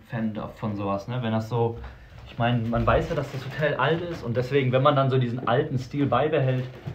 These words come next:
bin ich ein großer Fan von, weil in Deutschland machen wir es oft so, irgendwas hat schon voll lange Histo-, Historie und ist voll alt und dann, ähm, am besten alles renovieren, abreißen und alles drum und dran, alles muss modern und neu sein. Finde ich, muss gar nicht. Ich finde manchmal gerade ha-,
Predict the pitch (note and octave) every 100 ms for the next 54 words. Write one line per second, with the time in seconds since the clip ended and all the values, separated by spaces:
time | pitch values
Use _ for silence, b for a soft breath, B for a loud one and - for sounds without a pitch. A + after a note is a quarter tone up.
0 | - C3+ A2 A2+ A#2+ C#3 A#2+ - C3+ C3+
1 | - C#3+ C3 A#2 A2+ G#2+ B2 C3 B2+ A#2
2 | A#2+ B2+ A2 A2+ A2 - A2+ A2 B B
3 | B2+ B2 A2+ A#2 G#2+ A#2+ G#2+ A#2+ C3 A#2+
4 | A#2 A2 G#2+ C3 - A#2+ - A#2+ G#2+ -
5 | G#2+ C3+ C#3 A2 G#2 - - A#2+ A#2+ A#2+
6 | B2+ B2+ B B B B B B A2 G#2
7 | G2+ G2+ G#2 G2 G2+ G2 F#2+ F#2+ G2 G2+
8 | - G#2+ A2 G#2+ - F2+ G#2+ G#2+ B2+ -
9 | A2 A2+ A2 G#2+ A2+ G#2+ - G#2+ C3 F#2+
10 | A2 A2 A2+ A2 G#2 G#2+ G2+ G2+ G#2+ G#2+
11 | G#2+ G#2 G2 G#2 G#2 B2 B2+ B2 A2 A2
12 | G#2 A#2+ A#2 A2+ G#2+ A#2 B2+ A#2+ A2 A2
13 | G#2+ B B - - F3 A#2+ C3+ - G#2
14 | G2+ - - C3+ C3+ C3+ C3 A#2 A2 A2+
15 | A#2+ A2 A2